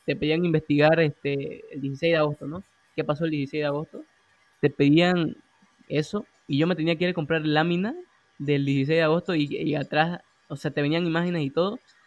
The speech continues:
y atrás te, te venía la historia y todo eso. Y yo me pongo a pensar, y, oye, ahorita, viejo, todo está en la, en la facilidad de tu internet, viejo. Vos llegás, prendés la compu,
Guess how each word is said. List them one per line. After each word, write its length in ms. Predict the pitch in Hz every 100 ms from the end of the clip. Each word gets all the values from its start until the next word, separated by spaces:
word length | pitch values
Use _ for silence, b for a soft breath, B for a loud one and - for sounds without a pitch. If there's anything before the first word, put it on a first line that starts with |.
| b -
y 120 | 151
atrás 320 | 139 143 156 -
te, 680 | 175 156 143 139 156 170 - _ _
te 100 | 139
venía 280 | 139 143 156
la 80 | 143
historia 880 | 135 - 156 151 151 147 147 143 139
y 40 |
todo 360 | 139 151 147 151
eso. 680 | 147 151 151 156 147 156 - _ _ _ _ -
Y 140 | 135
yo 320 | 165 208 202 - -
me 180 | 143
pongo 200 | 135 175
a 60 | 190
pensar, 260 | 147 143 175
y, 120 | 151
oye, 180 | 147 147
ahorita, 300 | 143 160 160
viejo, 260 | 165 170
todo 180 | - 165
está 180 | 147 165
en 80 | 160
la, 120 | 156 -
en 120 | 143
la 100 | 139
facilidad 460 | - 135 139 143 151
de 120 | 151
tu 80 | 147
internet, 500 | 139 143 135 151 143
viejo. 200 | 139 139
Vos 160 | 147
llegás, 340 | 151 143 151 165
prendés 260 | 143 143
la 100 | 151
compu, 420 | 139 156 160 208